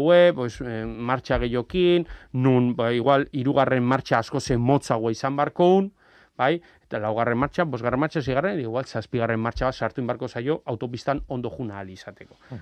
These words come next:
Speaker 1: Hoi, txirrindan bakigu, ez? Leno bere garaian orain dela hogeita hamar urte
Speaker 2: <laughs>
Speaker 1: kanbioak hiru, hiru pinoi izate zituen, eta gaur egun ez dakit, hogeita bat, o ez da izan bate zi-, izate zituen, ez?
Speaker 2: Bai.
Speaker 1: Eh, orduan, eta hor ikusten zan, gu saiatzen ginen, guk,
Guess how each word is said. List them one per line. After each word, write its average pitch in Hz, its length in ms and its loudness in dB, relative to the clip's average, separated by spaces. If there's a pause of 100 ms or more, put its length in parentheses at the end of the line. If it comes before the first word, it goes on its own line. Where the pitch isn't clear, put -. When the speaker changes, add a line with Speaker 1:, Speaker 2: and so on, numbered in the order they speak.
Speaker 1:
Hoi, 156 180 -4
txirrindan 147 440 -2
bakigu, 107 380 -4
ez? 127 160 -10
Leno 127 220 -4
bere 123 180 -2
garaian 123 280 0
orain 117 140 0
dela 123 160 2
hogeita 117 200 0
hamar 117 180 0
urte 127 400 -2
Speaker 2:
<laughs> - 340 -14
Speaker 1:
kanbioak 127 540 2
hiru, 131 300 2
hiru 139 240 4
pinoi 131 320 4
izate 127 300 2
zituen, 135 380 2
eta 113 180 0
gaur 120 160 2
egun 127 180 2
ez 107 80 -6
dakit, 101 240 -8
hogeita 104 340 -6
bat, 117 240 2
o 107 100 -2
ez 104 60 -2
da 120 80 0
izan 113 180 0
bate 113 220 -4
zi-, 113 220 -8
izate 107 320 -8
zituen, 98 240 -12
ez? 131 160 -4
Speaker 2:
Bai. 90 100 -12 (380)
Speaker 1:
Eh, 127 180 -2
orduan, 123 300 0
eta 135 160 -2
hor 135 100 4
ikusten 151 280 -2
zan, 127 220 -4 (180)
gu 139 200 -6
saiatzen 135 560 -2
ginen, 147 380 -2 (500)
guk, 135 320 2